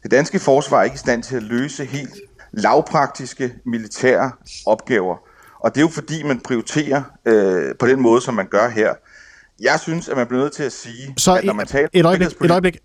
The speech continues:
Speaker 2: Martin Henriksen. Det, jeg stopper dig bare lige der, for jeg tror faktisk ikke, der er mange her i studiet, der er uenige med dig i, at det danske forsvar er i en svær forfatning i øjeblikket.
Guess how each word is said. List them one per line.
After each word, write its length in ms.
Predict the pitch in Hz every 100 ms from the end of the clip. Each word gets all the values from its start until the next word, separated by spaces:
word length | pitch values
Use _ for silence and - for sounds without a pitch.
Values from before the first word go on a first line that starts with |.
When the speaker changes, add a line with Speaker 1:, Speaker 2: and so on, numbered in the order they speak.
| 160
Speaker 2:
Martin 240 | 147 160
Henriksen. 360 | 180 151 147 127
Det, 280 | 175 170 156
jeg 80 | 170
stopper 200 | 190 180
dig 40 |
bare 100 | 160
lige 100 | 160
der, 80 | 160
for 100 | 139
jeg 160 | 156 147
tror 180 | - 190
faktisk 200 | 170 196
ikke, 100 | -
der 60 |
er 40 | 131
mange 280 | 131 160
her 120 | 170 151
i 40 |
studiet, 440 | - 180 131 120
der 60 | 123
er 100 | 123
uenige 340 | 131 202 165
med 140 | 127 139
dig 140 | 151
i, 100 | 147
at 80 | 135
det 100 | 123
danske 320 | 131 147 -
forsvar 580 | - 139 156 - 117 113
er 180 | 131 143
i 40 | 147
en 100 | 117
svær 240 | - 156
forfatning 580 | 131 131 - 170 131 117
i 60 | 113
øjeblikket. 540 | 113 123 120 123 113